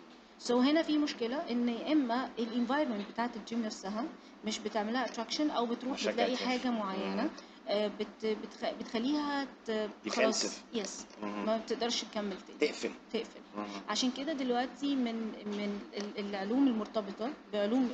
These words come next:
Speaker 1: الفتنس او تدريب الفتنس ان ازاي اخلي كلاينت يتحط في مود ما يركزش قوي على الويك بوينتس اللي موجوده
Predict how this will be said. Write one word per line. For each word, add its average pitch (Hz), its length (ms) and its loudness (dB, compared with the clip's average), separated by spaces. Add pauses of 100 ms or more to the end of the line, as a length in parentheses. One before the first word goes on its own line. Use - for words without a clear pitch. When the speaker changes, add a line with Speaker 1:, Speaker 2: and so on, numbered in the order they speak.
Speaker 1:
الفتنس 208 600 -2
او 196 140 -4
تدريب 202 340 -6
الفتنس 220 500 -2 (360)
ان 233 180 4
ازاي 233 540 0
اخلي 269 360 -2 (100)
كلاينت 254 280 2
يتحط - 380 -8
في - 180 -6
مود 233 420 2 (720)
ما 214 320 2
يركزش 220 580 0
قوي 220 320 2
على 208 520 2
الويك 202 320 2 (100)
بوينتس 226 300 0
اللي 196 120 -6
موجوده 196 380 -6